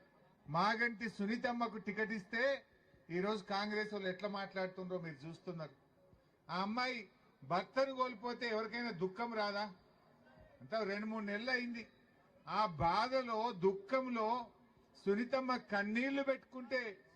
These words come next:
ఆ కన్నీళ్లను కూడా రాజకీయం చేసే విధంగా మాట్లాడుతున్నారు.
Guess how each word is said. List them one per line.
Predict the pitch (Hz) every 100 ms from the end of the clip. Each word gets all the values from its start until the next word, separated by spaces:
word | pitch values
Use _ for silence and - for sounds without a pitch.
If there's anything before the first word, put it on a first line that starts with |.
| - -
ఆ | 160 202
కన్నీళ్లను | 208 - 185 185 202 247 254 247
కూడా | 240 233
రాజకీయం | 220 214 208 208 208 202
చేసే | 202 190 196
విధంగా | 185 180 180 180
మాట్లాడుతున్నారు. | 160 160 - 156 147 151 147